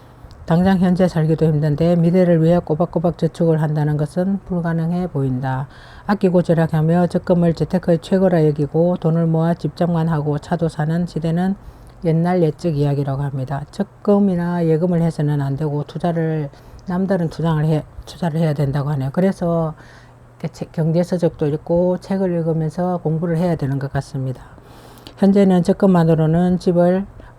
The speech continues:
집은 물론이고 차 구입도 힘들다. 예를 들어 악착같이 안 먹고 안 입고 생활비를 줄여 일억을 모은다고 가정하자.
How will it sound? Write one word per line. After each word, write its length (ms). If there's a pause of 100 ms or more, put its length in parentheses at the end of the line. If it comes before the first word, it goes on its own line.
(200)
집은 260
물론이고 500
차 200
구입도 440
힘들다. 500
예를 240
들어 200
악착같이 500
안 160
먹고 260
안 140
입고 520
생활비를 540
줄여 220
일억을 380
모은다고 500
가정하자. 600